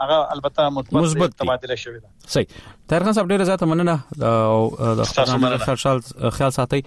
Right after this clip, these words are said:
Speaker 2: له اسلام آباد د مشال وړي خبریال طاهر خان صاحب و چې د پاکستان او د ایران، آه، ترمنځ د تازه تاوتریخوالي او د، آه،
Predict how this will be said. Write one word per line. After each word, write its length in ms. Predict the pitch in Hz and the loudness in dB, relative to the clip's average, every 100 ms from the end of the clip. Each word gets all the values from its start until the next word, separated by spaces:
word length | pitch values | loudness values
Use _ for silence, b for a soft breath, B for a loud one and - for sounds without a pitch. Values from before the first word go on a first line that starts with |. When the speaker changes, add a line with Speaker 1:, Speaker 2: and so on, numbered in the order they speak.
| B B B B B | B B B B B
Speaker 2:
له 80 | 139 | 0
اسلام 220 | 143 151 | 0 2
آباد 120 | 147 139 | 2 2
د 60 | |
مشال 280 | 127 120 131 | 0 2 0
وړي 120 | 120 | 0
خبریال 300 | 123 113 123 | 0 2 0
طاهر 180 | 120 110 | 0 -2
خان 160 | - 120 | 0 -2
صاحب 200 | 143 151 | 0 0
و 120 | 156 | 0
چې 280 | - 123 127 B B B B 123 | 2 0 0 B B B B 0
د 240 | 123 127 | 2 2
پاکستان 400 | 123 117 - 139 | 0 -4 -2 0
او 80 | 120 | 0
د 60 | 113 | 2
ایران، 360 | 113 127 110 - _ 113 | 2 2 0 -4 _ -2
آه، 640 | 101 101 101 98 101 101 | 0 2 2 2 2 0
ترمنځ 600 | - 101 104 110 110 104 | 0 0 2 2 2 0
د 300 | 104 104 104 | 2 2 2
تازه 340 | - 101 113 | 0 0 0
تاوتریخوالي 800 | 110 107 101 107 101 - 107 110 - - - | 0 -2 -2 -4 -4 -2 0 0 -2 -8 -2
او 100 | 104 | 0
د، 100 | 98 | 2
آه، 840 | 101 101 104 - 104 104 101 101 | 2 2 0 -2 0 2 2 2